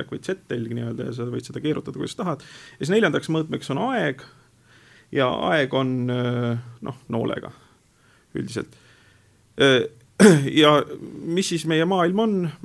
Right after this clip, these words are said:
Maailm on, äh, väiksed asjakesed, objektikesed selles suures aegruumis ja füüsika uurib siis, kuidas need omavahel liiguvad ja kuidas nad mingeid asju teevad.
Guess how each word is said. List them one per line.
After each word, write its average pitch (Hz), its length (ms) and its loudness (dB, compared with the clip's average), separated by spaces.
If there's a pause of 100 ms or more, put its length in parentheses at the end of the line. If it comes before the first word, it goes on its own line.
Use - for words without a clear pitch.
Maailm 170 380 -2
on, 170 140 -2 (180)
äh, - 480 -8
väiksed 170 340 -4
asjakesed, 165 580 -4
objektikesed 156 720 -6
selles 151 340 -6 (200)
suures 151 320 -2
aegruumis 160 640 -2 (640)
ja 135 220 2 (400)
füüsika 151 440 -2
uurib 147 360 2
siis, - 560 -6
kuidas 135 280 -4
need 143 100 -6
omavahel 151 380 -4
liiguvad 147 480 -4
ja 143 120 -6 (400)
kuidas - 560 -12
nad 147 160 -10
mingeid 143 260 -8
asju - 260 -12
teevad. - 400 -8